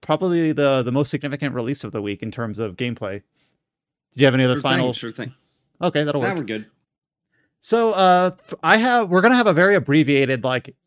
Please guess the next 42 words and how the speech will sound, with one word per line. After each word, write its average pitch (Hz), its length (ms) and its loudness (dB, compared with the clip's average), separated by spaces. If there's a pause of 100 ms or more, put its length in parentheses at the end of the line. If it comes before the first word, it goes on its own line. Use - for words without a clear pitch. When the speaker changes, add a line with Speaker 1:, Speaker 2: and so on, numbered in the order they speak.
Speaker 1:
gameplay, 131 600 -2
games 139 280 -2
talk 156 220 -2
section - 340 -8
here, 170 300 -4
obviously, 127 440 -2
'cause 123 220 -6
we 117 80 -6
have 110 160 -6
a 101 40 -10
crap - 240 -14
ton 107 120 -12
to 98 60 -18
talk 131 180 -6
about 127 180 -2
in 113 80 -8
terms 107 220 -10
of 104 60 -10
news, 135 420 -4 (420)
but 180 360 4 (260)
we 147 120 2
couldn't 214 380 -2
go 175 140 2
by 165 220 4
without 156 260 2
at 151 40 2
least 190 360 -2
a 175 60 -2
quick - 500 -4
look 131 480 -2 (120)
at 127 400 -2
the, 123 440 -2 (220)
of 131 160 -4
course, 127 320 -2
the 139 100 -6
Final 151 320 -2
Fantasy 139 440 -4
sixteen 139 520 -6
demo 113 520 -6 (100)
released 131 380 -6
this 151 220 -8
week. 113 280 -14